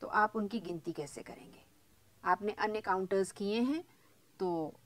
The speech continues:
लोगों को गिनने के लिए कि कितने लोग कहाँ मौजूद हैं, उसके लिए निन का प्रयोग किया जाता है। नंबर निन से पहले आता है।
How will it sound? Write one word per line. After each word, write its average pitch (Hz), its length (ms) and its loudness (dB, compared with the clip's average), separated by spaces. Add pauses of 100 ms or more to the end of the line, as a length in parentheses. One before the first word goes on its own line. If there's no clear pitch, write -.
(720)
लोगों 220 400 4
को 220 160 4
गिनने 208 360 4
के 190 120 0
लिए 220 260 0
कि 277 120 -4
कितने 285 420 0
लोग 226 280 4
कहाँ 208 240 2
मौजूद 160 480 -2
हैं, 311 300 0 (520)
उसके 202 300 -4
लिए 208 300 -2 (200)
निन 190 440 2
का 175 160 -2
प्रयोग 147 440 -6
किया 175 220 -4
जाता 196 280 -4
है। 262 280 0 (420)
नंबर 170 500 4 (400)
निन 185 380 -4
से 185 160 -4
पहले 175 460 0 (500)
आता - 260 -14
है। - 340 -16